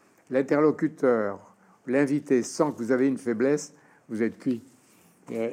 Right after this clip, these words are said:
et vous n'existez plus. Donc, il faut que, presque créer un rapport de force. Alors, d'où je,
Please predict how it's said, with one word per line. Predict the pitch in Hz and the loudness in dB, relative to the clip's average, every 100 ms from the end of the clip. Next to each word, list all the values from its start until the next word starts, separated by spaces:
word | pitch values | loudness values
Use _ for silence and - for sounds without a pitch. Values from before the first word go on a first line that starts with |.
| - | -2
et | 135 | -2
vous | 143 123 | -2 0
n'existez | 127 113 117 - | 0 -2 -6 -4
plus. | 123 110 95 - - - _ | -4 -4 -6 -12 -20 -20 _
Donc, | 127 120 | -4 -4
il | 123 | -2
faut | 143 135 117 - | 0 0 -2 -10
que, | - | -10
presque | 120 156 156 127 | -2 -2 -2 -6
créer | 113 120 139 | -4 0 0
un | 143 120 | 0 -4
rapport | 113 131 117 | -6 -6 -6
de | 110 | -6
force. | 104 98 - - - - - | -10 -16 -20 -20 -20 -20 -6
Alors, | 127 127 | -2 0
d'où | 110 160 151 | 0 0 0
je, | 113 | 0